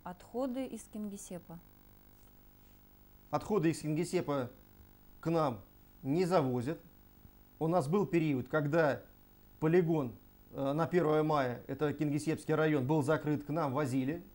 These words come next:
Speaker 2: Это было, м, наверное, недели три. Сейчас у нас никто не возит. Даже скажу больше, почему не возят, э, потому что на полигоне, э, на Первое мая тариф на приём мусора ниже,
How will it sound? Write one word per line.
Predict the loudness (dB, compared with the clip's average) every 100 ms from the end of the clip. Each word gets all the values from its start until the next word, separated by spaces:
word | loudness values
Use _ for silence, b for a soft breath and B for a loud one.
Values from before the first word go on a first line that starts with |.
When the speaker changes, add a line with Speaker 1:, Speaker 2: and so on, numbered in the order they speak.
| -12
Speaker 2:
Это | -4 -2
было, | 2 0 0 -6 -18 -20 -20 -20 -20 -20 -16
м, | -14 -14 -18
наверное, | -6 -2 0 0
недели | 0 0 2 0
три. | 0 0 -2 -6 -18 -20 -20 -10
Сейчас | -4 0 0
у | -2
нас | -4
никто | -4 -2
не | -2 0
возит. | 0 -2 -4 -12 -20 -20 -20 -20 -20 -20 -20 -20 -20 B B B B
Даже | 0 0 2
скажу | 0 2
больше, | 4 4 2
почему | -2 -2 -2
не | 0
возят, | 0 0 -2 -8 -6
э, | -2 -2 -2 -8 -20 -20 -12
потому | -6 -2 -2 -2
что | -2 -2 -4 -12 -20 -20 -20 -20 -20 -20 -20 -20 -20 -20 -20 -4
на | 0
полигоне, | 2 2 4 2 2 -2 -6 -18 -8
э, | -4 -2
на | -2
Первое | 2 4 6
мая | 4 2 -2
тариф | -2 0 2 2 -2 -12 -20 -20 -20 -20 -20 -20 -20 -8
на | -4 0
приём | 2 2 2
мусора | 2 0
ниже, | 0 2 0 -2